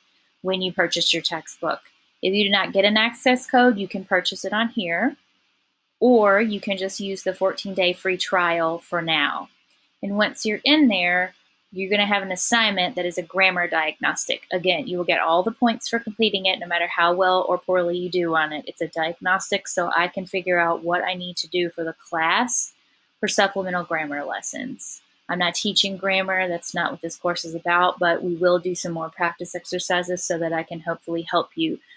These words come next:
progress in the clarity of your writing using academic standard American English.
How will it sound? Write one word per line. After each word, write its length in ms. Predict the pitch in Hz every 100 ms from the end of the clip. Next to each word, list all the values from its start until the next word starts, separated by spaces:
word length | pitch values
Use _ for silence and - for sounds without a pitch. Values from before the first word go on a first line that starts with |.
| _ -
progress 460 | 190 190 180 -
in 60 | 170
the 100 | 165
clarity 440 | - 170 170 165
of 100 | 160
your 100 | 165
writing 480 | 156 160 156 156 160
using 300 | 160 - 160
academic 540 | 160 _ 160 156 151 -
standard 460 | - - 156 151 151
American 360 | 143 143 -
English. 580 | 131 - - - - -